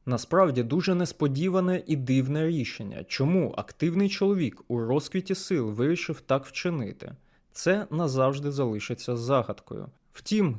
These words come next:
не дивлячись на те, що Камала Харріс має дебільне ім'я, їй все-таки вдається скласти гідну конкуренцію Трампу.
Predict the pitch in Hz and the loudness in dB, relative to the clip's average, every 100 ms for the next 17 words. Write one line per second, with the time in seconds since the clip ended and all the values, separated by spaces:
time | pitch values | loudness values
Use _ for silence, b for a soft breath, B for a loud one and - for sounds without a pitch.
0 | 110 120 120 147 143 131 131 - 131 127 | -2 0 2 2 2 2 0 -2 -2 -2
1 | 139 123 - 123 - 123 127 123 123 139 | 0 -2 -2 -4 -2 0 2 0 0 0
2 | 131 120 - 120 120 117 127 127 117 113 | 0 -2 -4 -2 -2 -2 -2 -2 -2 -2
3 | 117 151 208 208 196 123 160 196 196 - | -2 -2 -2 -4 -6 -2 0 -2 -4 -4
4 | 180 180 175 175 147 156 175 170 113 - | -2 -2 -2 -4 0 0 2 0 -2 -4
5 | - - 139 160 143 117 135 143 165 156 | -8 0 0 0 -4 0 0 0 -2 -2
6 | 151 147 139 110 113 - 123 120 - 135 | -2 0 0 0 -2 -4 -4 -4 -4 -2
7 | 135 104 - - | -2 -4 -10 -16